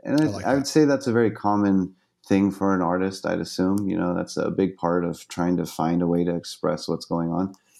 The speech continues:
Speaker 1: As I even said, you know, for me, photography was cathartic. You know, when you need catharsis, you're kinda really trying to let go of all that stuff that's inside. So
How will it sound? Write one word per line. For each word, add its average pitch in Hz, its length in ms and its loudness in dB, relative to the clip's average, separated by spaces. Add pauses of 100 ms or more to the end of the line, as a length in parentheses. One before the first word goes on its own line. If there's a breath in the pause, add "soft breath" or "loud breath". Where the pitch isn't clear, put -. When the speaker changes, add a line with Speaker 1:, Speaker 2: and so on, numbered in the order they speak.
Speaker 1:
As 107 140 0
I 120 80 6
even 110 180 4
said, 107 420 2 (360)
you 95 100 0
know, 95 140 2
for 92 180 -2
me, 95 220 4
photography 95 580 -2
was 85 160 0
cathartic. 95 600 0
You - 160 -4
know, 90 60 0
when 95 260 2
you 90 100 4
need 92 240 4
catharsis, 87 760 -2
you're 87 200 2
kinda 95 280 0
really 95 220 4
trying 90 220 -2
to 85 60 2
let 87 240 2
go 101 220 4
of 87 120 0
all 80 140 2
that 82 160 -2
stuff - 300 -2
that's 85 200 -4
inside. 82 580 -2
So 82 320 0